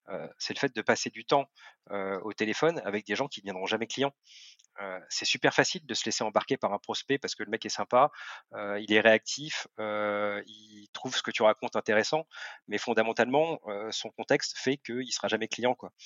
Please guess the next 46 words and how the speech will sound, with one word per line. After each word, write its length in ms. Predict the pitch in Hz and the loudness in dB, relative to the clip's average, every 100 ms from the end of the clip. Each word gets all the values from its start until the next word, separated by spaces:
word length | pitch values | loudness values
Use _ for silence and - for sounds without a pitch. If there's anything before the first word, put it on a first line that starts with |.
| - - _ 104 | -18 -18 _ -4
Euh, 680 | 101 101 101 98 98 95 90 | 0 2 2 2 0 -2 -4
mais 80 | 110 | 0
en 40 | |
fait, 240 | 139 - | 2 0
euh, 160 | 107 104 | -2 -4
ça 160 | - - | -6 -6
te 80 | |
fait 80 | - | -6
te 60 | - | -4
sentir 260 | 113 - | -2 0
vivant 240 | 110 123 139 | 0 2 2
de 60 | |
discuter 340 | 139 - - 107 | 0 -8 -4 -2
avec 160 | 101 | -2
quelqu'un 320 | - 98 117 120 | -2 -2 -2 -2
qui 220 | - - | -8 -16
trouve 240 | - 101 | -10 -6
intéressant 340 | 95 98 92 113 | -2 -2 -2 -6
ce 80 | |
que 80 | - | -8
tu 120 | - | -4
racontes. 280 | 101 - 104 - - - - - | -2 -2 -8 -16 -12 -12 -14 -18
Euh, 60 | - | -6
et 80 | 113 | 2
alors, 100 | 117 | 4
enfin, 220 | - 127 120 | 6 6 4
et, 100 | 123 | -2
et 120 | 139 135 | -2 2
en 60 | |
fait, 200 | 170 160 | 2 2
le, 180 | 117 113 113 | -2 -4 -8
donc, 260 | 113 117 117 | -10 -6 -4
euh, 340 | 107 104 101 _ - - - - | -2 -4 -8 _ -20 -18 -16 -4
l'outbound, 500 | 123 120 131 170 175 | 2 2 4 4 2
euh, 200 | 117 120 | -6 -6
enfin, 140 | 120 117 | 2 2
l'inbound, 480 | 131 143 156 180 104 | 4 6 6 4 -2
je 60 | - | -6
trouve 160 | 135 | -6
que 80 | - | -4
c'est, 420 | - 120 113 107 - | -2 -2 -2 -4 -8
c'est 220 | - 120 | -6 -6
une 80 | 113 | -2
super 340 | - 160 165 | -2 2 2
façon 400 | - 131 - 156 _ - - - _ - | 2 0 -2 -10 _ -20 -20 -20 _ -6
de 280 | 107 104 | -4 -4